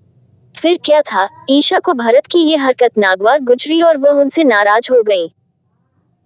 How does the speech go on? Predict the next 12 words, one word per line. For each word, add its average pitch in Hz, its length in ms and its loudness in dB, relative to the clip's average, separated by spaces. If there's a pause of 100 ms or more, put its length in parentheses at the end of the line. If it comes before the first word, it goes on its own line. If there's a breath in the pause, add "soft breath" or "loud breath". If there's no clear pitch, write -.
(440)
ईशा 339 260 0
ने 370 120 -2
भरत 226 340 0
को 359 160 0
एक 311 160 -2 (120)
थप्पड़ 294 320 -4
भी 262 160 -2
लगा 208 260 2
दिया 214 220 2
और 262 120 2
कहा 208 280 -2
था, 262 240 -2